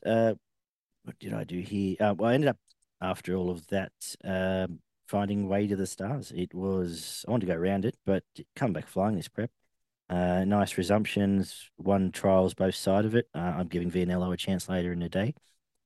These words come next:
as well. Uh, inside gate, you'd want to be able to see the rail being okay, of course. Uh, but we'll run well here from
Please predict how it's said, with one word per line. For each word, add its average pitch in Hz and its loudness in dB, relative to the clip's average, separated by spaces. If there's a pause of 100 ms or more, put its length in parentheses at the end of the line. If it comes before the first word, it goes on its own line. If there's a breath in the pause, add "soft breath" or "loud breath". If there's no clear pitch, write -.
(140)
as 87 0
well. 120 4 (140)
Uh, 92 4
inside 92 2
gate, 98 2
you'd 85 -4
want 87 0
to 78 -4
be 90 -2
able 82 0
to 82 -6
see - -4
the 82 -4
rail 82 -2
being 82 -2
okay, 92 -2
of 90 -4
course. - -2 (500 soft breath)
Uh, 92 4
but 110 4
we'll 107 6
run 107 8
well 101 6
here 117 2
from 110 4